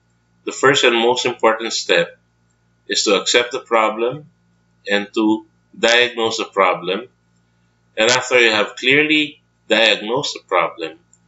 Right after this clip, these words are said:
only then can you find the proper solution to that problem. Many countries are suffering from poverty, but the G D P is high,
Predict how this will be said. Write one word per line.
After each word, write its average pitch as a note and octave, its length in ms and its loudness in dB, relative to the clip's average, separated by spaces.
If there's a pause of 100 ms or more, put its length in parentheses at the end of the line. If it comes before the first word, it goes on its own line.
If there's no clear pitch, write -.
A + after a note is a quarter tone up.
(440)
only B2 360 2
then G2 420 0
can G2+ 180 -2
you G#2 120 -4
find G2 320 -2
the G2 60 -6
proper F#2 400 -4
solution F2+ 680 -6
to F2+ 160 -12
that E2 200 -8
problem. - 420 -8 (2000)
Many D3+ 380 0
countries B2 840 -2
are G#2 140 2
suffering B2 580 0
from F2+ 260 -4
poverty, F#2 720 0 (1080)
but A2+ 240 0
the G2+ 180 -2
G C3+ 340 2
D C3 300 -6
P A2 460 -4 (160)
is G#2+ 260 -4
high, F#2+ 540 -4